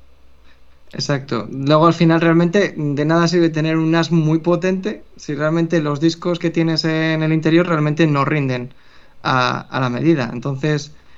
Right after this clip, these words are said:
eh, si te van a fallar al, al quinto mes o al tercer mes, eh,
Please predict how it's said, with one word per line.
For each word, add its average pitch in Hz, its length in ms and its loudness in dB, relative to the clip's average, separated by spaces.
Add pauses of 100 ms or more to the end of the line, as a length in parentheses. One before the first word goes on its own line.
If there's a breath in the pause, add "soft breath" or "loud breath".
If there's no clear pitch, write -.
(240 soft breath)
eh, 131 140 -4
si 131 160 -4
te 170 80 0
van 143 140 4
a 147 80 2
fallar 151 400 2
al, 143 600 -2 (380 soft breath)
al 139 380 -2
quinto 165 340 2
mes 170 400 -2
o 147 200 0
al 143 120 -2
tercer 151 320 -2
mes, 165 400 0
eh, 139 460 -6